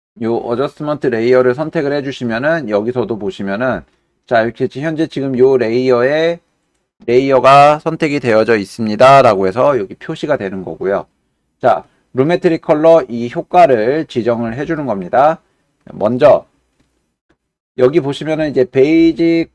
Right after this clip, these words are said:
코렉션이라든지 크리에이티브라든지 뭐 커브, 컬러 휠 매치, 에이치에스엘, 뭐 세컨더리라든지 뭐 비네트라든지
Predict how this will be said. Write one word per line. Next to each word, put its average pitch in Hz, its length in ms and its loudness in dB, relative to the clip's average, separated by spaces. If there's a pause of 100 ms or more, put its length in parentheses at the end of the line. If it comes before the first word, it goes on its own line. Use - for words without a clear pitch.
코렉션이라든지 127 1160 -2
크리에이티브라든지 147 1300 0
뭐 107 220 -6
커브, 131 600 0
컬러 151 360 -2
휠 160 220 -6
매치, 117 400 -6
에이치에스엘, 123 1120 -2
뭐 101 160 -8
세컨더리라든지 131 1200 -4 (1200)
뭐 101 600 0 (100)
비네트라든지 143 1500 -2